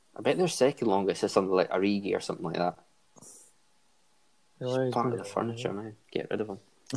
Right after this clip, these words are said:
Speaker 2: He joined after, was it Euro? Oh no, the World Cup or something. World Cup two thousand.
Speaker 1: Fourteen?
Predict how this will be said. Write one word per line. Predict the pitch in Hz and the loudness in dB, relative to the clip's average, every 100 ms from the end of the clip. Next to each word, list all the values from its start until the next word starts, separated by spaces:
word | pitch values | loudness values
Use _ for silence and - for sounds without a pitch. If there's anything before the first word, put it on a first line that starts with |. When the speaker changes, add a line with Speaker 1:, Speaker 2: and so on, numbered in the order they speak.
| 113 - - _ _ | -8 -10 -20 _ _
Speaker 2:
He | 127 | -6
joined | 123 135 131 120 | 0 2 2 2
after, | 117 - 123 117 107 104 _ _ _ _ | 0 0 -2 0 -2 -8 _ _ _ _
was | - | -6
it | 120 | -4
Euro? | 123 120 123 127 123 120 - - _ _ _ _ _ _ _ _ - - - | -2 4 6 6 6 0 -10 -20 _ _ _ _ _ _ _ _ -20 -20 -6
Oh | 131 | -2
no, | 123 110 | -2 -2
the | 117 | -2
World | 120 120 | -2 -4
Cup | - 143 | -10 -8
or | - | -8
something. | - 117 117 _ _ _ _ _ _ _ _ _ _ _ _ _ _ _ _ _ | -8 -14 -16 _ _ _ _ _ _ _ _ _ _ _ _ _ _ _ _ _
World | 175 123 | -2 -2
Cup | - - | -2 -8
two | 123 | -8
thousand. | 131 117 117 113 - _ _ _ _ _ _ _ _ _ - | -6 -6 -6 -10 -16 _ _ _ _ _ _ _ _ _ -12
Speaker 1:
Fourteen? | - 135 - 247 | -4 -2 0 -2